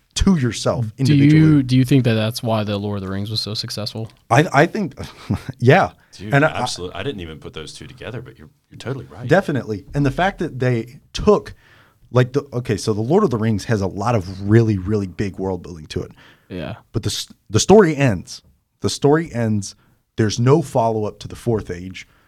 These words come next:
Speaker 1: with, uh, you know, like, Frodo on, they destroy the ring,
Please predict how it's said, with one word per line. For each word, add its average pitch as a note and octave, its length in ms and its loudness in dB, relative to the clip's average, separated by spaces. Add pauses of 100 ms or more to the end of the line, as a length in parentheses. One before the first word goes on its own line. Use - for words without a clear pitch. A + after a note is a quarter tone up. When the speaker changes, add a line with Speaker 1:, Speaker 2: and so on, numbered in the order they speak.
(220)
Speaker 1:
with, A2+ 320 0
uh, F2+ 280 -4
you G#2 140 -8
know, F#2 220 -8 (320)
like, G2+ 160 -2
Frodo A#2+ 360 2
on, F#2+ 220 -4
they B2+ 180 0
destroy D3 360 2
the A#2+ 100 0
ring, A2 380 -8